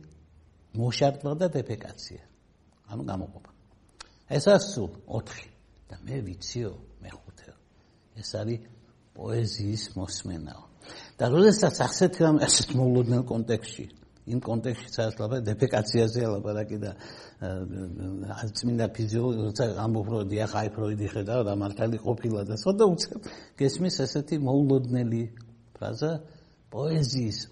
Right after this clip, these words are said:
მოსმენა. ეს პოეტი იყო, რა თქმა უნდა, პოეზიის მოსმენა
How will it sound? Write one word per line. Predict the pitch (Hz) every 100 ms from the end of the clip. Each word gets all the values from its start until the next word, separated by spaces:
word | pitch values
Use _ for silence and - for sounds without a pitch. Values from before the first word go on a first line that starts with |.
| -
მოსმენა. | 113 160 - - 104 98 101 - - _ - _ _ _ _ _ _ _ _ _
ეს | _
პოეტი | - 131 165 160
იყო, | 120 - -
რა | -
თქმა | - -
უნდა, | 101 -
პოეზიის | - 143 123 113 -
მოსმენა | 107 - 156 165